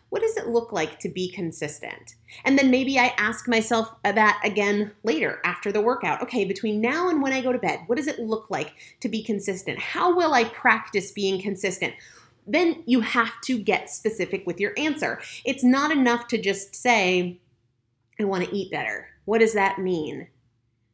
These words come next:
You wanna make a change in the area of consistency? You wanna make a change in the area of sticking with it? Get granular. Get so specific about what that means to you and get it into action. Now,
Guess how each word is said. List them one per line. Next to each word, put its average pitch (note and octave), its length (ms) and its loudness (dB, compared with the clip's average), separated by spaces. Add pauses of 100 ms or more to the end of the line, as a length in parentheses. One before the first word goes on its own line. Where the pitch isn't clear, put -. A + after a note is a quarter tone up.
(140)
You A#3 140 2
wanna C#4 180 0
make C#4+ 180 0
a A3 60 -2
change B3+ 440 0
in G#3+ 60 -2
the A3+ 140 0
area A3 340 2
of - 120 -8
consistency? B3+ 880 -4 (220)
You A3+ 140 0
wanna B3+ 280 2 (160)
make A3+ 260 4
a A#3 60 0
change A#3 540 0 (100)
in G#3+ 120 4
the G#3+ 160 -2
area A#3 520 2 (180)
of F#3 100 -6
sticking A3+ 480 0
with G3+ 200 2
it? D4 300 -2 (200)
Get - 380 -6 (140)
granular. A3+ 920 2
Get - 220 0
so C#4+ 400 -2
specific C4 600 -2
about F3+ 360 0
what G3+ 260 -2
that G3 240 -2
means F#3+ 420 -2
to - 140 -8
you F3+ 400 0
and F#3+ 220 -4
get F3 140 0
it E3 120 -4
into D#3+ 180 -4
action. - 600 -8
Now, F4 220 2